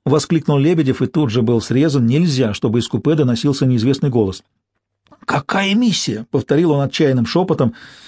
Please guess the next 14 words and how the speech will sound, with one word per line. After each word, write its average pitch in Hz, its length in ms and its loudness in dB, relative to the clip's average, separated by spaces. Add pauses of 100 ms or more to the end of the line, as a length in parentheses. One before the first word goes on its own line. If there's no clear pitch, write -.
(320)
«Я 269 120 0
даже 185 220 2
не 202 100 4
знаю, 202 300 0
что 240 300 0
мы 240 180 2
ищем». 127 340 -2 (1300)
«Легче 156 460 2
от 190 140 0
этого 170 240 0
вам 147 160 0
не 143 80 0
стало 98 300 -4
бы», — 90 120 -12